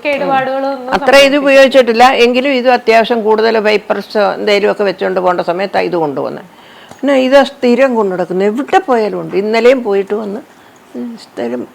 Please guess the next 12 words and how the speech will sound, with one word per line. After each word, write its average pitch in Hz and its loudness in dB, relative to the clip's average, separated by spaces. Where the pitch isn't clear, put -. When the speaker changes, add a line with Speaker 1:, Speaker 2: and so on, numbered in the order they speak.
Speaker 2:
എവിടെ 208 -6
പോയാലും 202 -6
ഇത് 196 -8
തന്നെ. 190 -14
Speaker 1:
ഇപ്പൊ 247 -6
ഇവിടെ 233 -4
വന്ന് 240 -6
കയറിയപ്പോ, 254 -6
ഈ 240 -6
വീട്ടിൽ 240 -10
വന്ന് 254 -8
കയറിയപ്പോ 240 -8